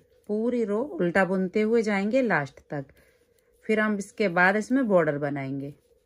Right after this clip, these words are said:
तो हम ये रो कंप्लीट कर लेते हैं। उल्टे तरफ से लास्ट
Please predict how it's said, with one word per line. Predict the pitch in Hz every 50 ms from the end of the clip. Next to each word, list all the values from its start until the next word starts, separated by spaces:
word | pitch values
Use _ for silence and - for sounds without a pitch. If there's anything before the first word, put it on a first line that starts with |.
| _ _
तो | - 196
हम | 190 214 214 208
ये | 202 208 208
रो | 202 220 269 339 381 - _ _ _ _ _ _ _ _ _ _ -
कंप्लीट | - 175 175 160 180 175 208 208
कर | - - 220 220
लेते | 226 233 233 233 - 240
हैं। | 247 269 320 370 _ _ _ _ _ _ _ _ _ -
उल्टे | - 214 240 240 285 277
तरफ | 247 247 233 233 226
से | 226 - 320 330
लास्ट | 302 254 226 214 220 233 -